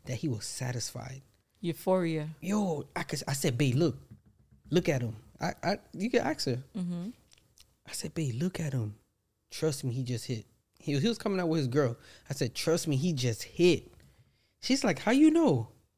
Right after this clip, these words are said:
Speaker 1: I'm like, "Babe, I don't know. I could just tell by his face, it went down."
Speaker 2: Mm-hmm.
Speaker 1: And then she's like, "Nah, I ain't go down. He ain't do nothing." Da, da, da. So the girl, right? So <clears throat> that's the funny part. So the girl goes into the water, right?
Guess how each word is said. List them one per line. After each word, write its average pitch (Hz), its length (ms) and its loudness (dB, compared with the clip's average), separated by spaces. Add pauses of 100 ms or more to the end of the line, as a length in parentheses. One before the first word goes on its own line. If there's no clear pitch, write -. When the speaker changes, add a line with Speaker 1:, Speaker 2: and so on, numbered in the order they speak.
(360)
Speaker 1:
I'm 170 100 0
like, 110 300 -4
"Babe, 139 240 -2
I 135 100 2
don't 160 180 2
know. 214 380 6
I 139 80 2
could 143 140 0
just 131 260 0
tell 170 160 4
by 165 160 2
his 165 140 0
face, 208 340 2 (440)
it 151 80 4
went 123 240 4
down." 123 300 0 (220)
Speaker 2:
Mm-hmm. 214 500 0 (880)
Speaker 1:
And 123 140 -2
then 147 140 2
she's 302 220 0
like, 139 140 0
"Nah, 135 340 2
I 147 60 4
ain't 202 220 2
go 135 160 4
down. 123 480 2
He 285 160 4
ain't 127 100 2
do 131 120 4
nothing." 131 560 4
Da, 139 80 -4
da, 139 280 0
da. - 120 -8
So 139 380 -2
the 117 100 -6
girl, 160 440 2
right? 160 380 2
So 135 460 0 (280)
<clears throat> - 300 -4
that's 156 160 -4
the 135 100 -6
funny 170 300 -2
part. 123 320 -2 (680)
So 156 240 2
the 131 100 2
girl 147 300 4
goes 151 300 2
into 143 200 0
the 131 80 0
water, 139 380 4
right? 143 280 2